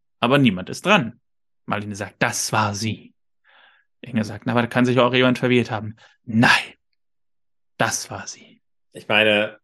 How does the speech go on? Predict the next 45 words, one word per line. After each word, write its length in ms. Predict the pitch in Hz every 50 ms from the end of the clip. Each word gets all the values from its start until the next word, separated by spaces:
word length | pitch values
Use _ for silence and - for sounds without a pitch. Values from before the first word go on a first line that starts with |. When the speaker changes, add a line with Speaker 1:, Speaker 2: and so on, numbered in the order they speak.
| _ _ _ _ -
Speaker 2:
ich, 480 | 117 107 - - - 143 131 135 -
also 220 | 131 127 123 127 123
du 220 | 117 127 135 143
hast 220 | 139 123 - -
auch 260 | - 127 127 135 131 120
ja, 220 | 127 123 127 127
also 180 | - 131 113 117
ich 80 | 113
meine, 200 | 123 123 131 131
es 140 | 113 - -
war 200 | 120 120 127 123
einem 180 | 120 123 127 127
ja 80 | 117
von 160 | - - 113
vornherein, 600 | - - 117 120 127 131 127 117 107 117 117 117
es 140 | 113 98 -
gab 220 | - 113 107 - 127
jetzt 180 | 113 - -
auch 180 | 113 110 - -
keine 760 | - - 110 110 127 143 147 143 139 135 135 131 127 127 _ _ _ _ _ _ _ _
Sekunde, 580 | 87 95 98 117 - - - 135 139 143 131 117
in 100 | 113 104
der 100 | 113 110
man 160 | 113 107 101
selber 320 | - 110 123 135 131 120
überlegt 640 | 110 95 107 104 101 104 110 131 147 143 - - -
hat, 260 | 123 117 117 117 - -
ob 200 | 117 107 - - _
da 320 | - 113 104 104 107 - - -
irgendwas 420 | 110 113 117 107 104 98 - -
stimmen 340 | - - 117 104 101 92 90
könnte, 480 | - 107 110 127 131 123 98 78 80
oder? 420 | 82 87 98 117 139 170 185 180 - _ _ _ _ _ _ _ _ _ _ _ _ _ _ _ _ _ _ _ _ _ _ -
Speaker 1:
Du 100 | - 139
meinst, 320 | 127 123 131 143 - -
dass 120 | 147 131 135
man 120 | 139 135
überlegt, 600 | 135 131 139 131 120 127 143 170 165 - - - -
ob 280 | 131 127 - - - -
tatsächlich 460 | - 143 117 - 131 131 135 151 139
die 80 | - 135
beiden 280 | 131 127 127 127 131
ein 160 | - 92 135 131
Verhältnis 400 | - 127 131 - 185 170 - -
haben? 320 | 151 160 - 208 220